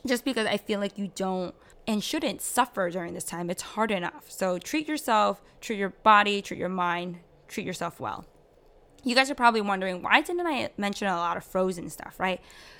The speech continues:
Th-, there's only one or two things on my frozen list, which is, like, frozen berries and frozen vegetables, because if you can only get that fiber in or that's your source, then get it. But I live in New York City. My freezer is small. So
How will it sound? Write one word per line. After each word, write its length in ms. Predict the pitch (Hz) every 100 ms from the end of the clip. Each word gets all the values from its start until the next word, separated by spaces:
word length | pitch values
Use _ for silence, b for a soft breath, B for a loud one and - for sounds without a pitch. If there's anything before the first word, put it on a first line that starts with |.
| B B -
Th-, 140 | 269
there's 160 | - 277
only 240 | 294 381
one 380 | 381 196 202 202
or 80 | 190
two 180 | - 196
things 240 | 185 185
on 100 | 175
my 120 | 185
frozen 440 | 180 185 185 185 185
list, 240 | 185 190
which 200 | 190 -
is, 160 | 175 -
like, 180 | 175 -
frozen 380 | 196 190 185
berries 420 | 180 170 170 185 190
and 180 | 185
frozen 360 | 165 180 175 175
vegetables, 480 | 170 - 190 196 196
because 260 | 170 180
if 80 | 175
you 120 | 185
can 180 | 180 196
only 280 | - 180 185
get 280 | 180 175 -
that 320 | 185 175 170 B B B
fiber 380 | - 190 185 190
in 260 | 151 180
or 180 | 175 175 - - -
that's 280 | 196 180 -
your 120 | 185
source, 380 | 175 175 185 214
then 200 | - 190
get 180 | 175 170
it. 200 | 214 262 B B B
But 300 | - 226 - -
I 120 | 240
live 160 | 277 277
in 80 |
New 100 | 254
York 140 | 208 202
City. 300 | 190 185 180
My 200 | 190 202
freezer 460 | - 196 190 220
is 200 | - 175
small. 640 | - - 196 175 185 294 277 B B B B
So 460 | - 214 196 185